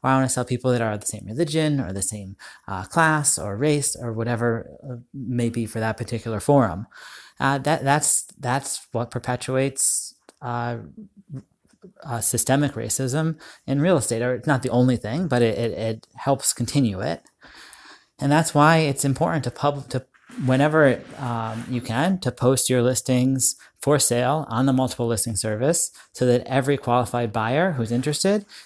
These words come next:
can see it and can make an offer. Uh, it's an important part of our system. And so, yes, it's, it's sometimes hard when you have to compete against other buyers, but that's what fairness looks like. Are there legitimate reasons to sell off market?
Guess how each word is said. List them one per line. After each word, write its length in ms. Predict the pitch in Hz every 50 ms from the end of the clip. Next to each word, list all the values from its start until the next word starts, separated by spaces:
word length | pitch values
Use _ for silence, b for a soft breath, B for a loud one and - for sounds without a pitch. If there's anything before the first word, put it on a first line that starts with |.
| B
can 160 | B - 233 202
see 240 | - - 143 170
it 200 | 202 214 196 - -
and 120 | 131 131 131
can 100 | 127 135
make 160 | 135 131 131
an 80 | 120
offer. 420 | 123 123 120 113 - - - 110 - - - - - B B B B B -
Uh, 180 | 120 120 117 117
it's 100 | 120 -
an 60 | 123
important 380 | 120 113 - 139 147 139 127 120
part 240 | - 127 123 120 123
of 80 | 110
our 120 | 110 107 101
system. 600 | - - 127 120 - - 170 180 208 214 196 - - B B B B B B B B B B B B _ -
And 380 | 135 135 135 139 139 139 135
so, 80 | - 170
yes, 340 | 202 220 208 127 - - -
it's, 260 | - 139 120 - -
it's 140 | - 143 -
sometimes 380 | - 139 139 - 139 139 131 -
hard 300 | 135 135 151 151 135 120
when 100 | 120 123
you 60 | 120
have 100 | 123 -
to 60 | -
compete 280 | - 127 - - 135 127
against 240 | 127 131 131 -
other 160 | - 113 117 107
buyers, 640 | 107 113 110 117 131 147 175 202 214 185 - - B B B B B B
but 180 | - 135 135 127
that's 300 | - 139 135 147 - -
what 180 | 139 143 123 -
fairness 440 | - 139 147 151 151 147 143 -
looks 200 | 190 185 - -
like. 380 | - - - - - - - - _ b b b b b b
Are 220 | b 127 131 147
there 180 | 143 160 160 156
legitimate 440 | 147 143 135 147 143 143 143 123 123
reasons 380 | 131 135 123 127 135 127 - -
to 60 | 120
sell 220 | - 131 127 127
off 200 | 127 127 120 -
market? 500 | 131 131 131 127 - 139 131 127 127 -